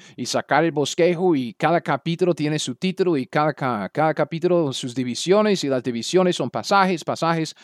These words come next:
para predicarles y enseñarles. Y lo que tengo en mente es sacar un bosquejo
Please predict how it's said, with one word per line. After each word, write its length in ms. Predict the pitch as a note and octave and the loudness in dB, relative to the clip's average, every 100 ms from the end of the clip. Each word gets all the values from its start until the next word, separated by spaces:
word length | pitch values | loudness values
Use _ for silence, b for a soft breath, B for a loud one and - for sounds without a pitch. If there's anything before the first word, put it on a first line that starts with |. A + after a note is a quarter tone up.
| B B - | B B 0
para 160 | D3+ | 0
predicarles 640 | C#3+ C3+ A#2+ F3+ F#3+ F#3 D3+ | 2 0 2 4 4 4 0
y 60 | |
enseñarles. 600 | C3 C#3 B2+ E3+ F#3 E3 | -2 -2 2 2 2 0
Y 60 | D3 | -2
lo 100 | C#3 | -2
que 140 | C3 | -4
tengo 320 | - F3+ G3+ | -2 0 2
en 80 | F#3+ | 2
mente 340 | D3+ C#3 D3+ C#3 | 0 0 0 0
es 120 | B2+ | 0
sacar 280 | C3 C3+ C3 | -2 0 0
un 140 | B2+ | 0
bosquejo 720 | A#2+ - - G3+ F#3+ G3+ | -2 -2 0 0 0 -2